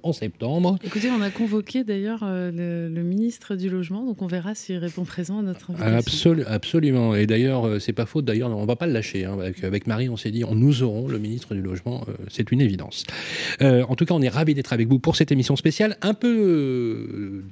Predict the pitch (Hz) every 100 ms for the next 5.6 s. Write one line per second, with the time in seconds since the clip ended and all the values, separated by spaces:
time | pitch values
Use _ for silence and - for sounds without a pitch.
0 | - 104 104 107 95 95 104 98 98 90
1 | 147 185 _ - - - - 120 123 107
2 | 101 202 165 151 135 135 120 110 117 98
3 | - 110 127 107 104 156 180 - 110 123
4 | 143 131 123 98 - 180 143 135 110 113
5 | - 123 120 - 170